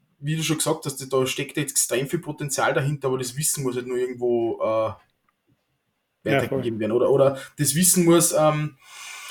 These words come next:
Speaker 1: salonfähig gemacht werden.
Speaker 2: Ja, ich meine, es ist natürlich auch so, dass es,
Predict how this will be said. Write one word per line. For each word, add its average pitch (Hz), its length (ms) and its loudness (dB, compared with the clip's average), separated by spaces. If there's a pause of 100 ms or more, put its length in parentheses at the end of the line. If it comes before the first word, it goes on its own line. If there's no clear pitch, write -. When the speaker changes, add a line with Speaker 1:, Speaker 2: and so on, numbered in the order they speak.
(360)
Speaker 1:
salonfähig 139 800 6
gemacht 110 440 0
werden. 104 300 -2 (600)
Speaker 2:
Ja, 127 340 -2
ich 139 80 -2
meine, 139 160 -2
es - 80 -8
ist 156 100 -4
natürlich 139 220 -6
auch 135 100 -8
so, 139 180 -2
dass 135 100 0
es, 131 220 -6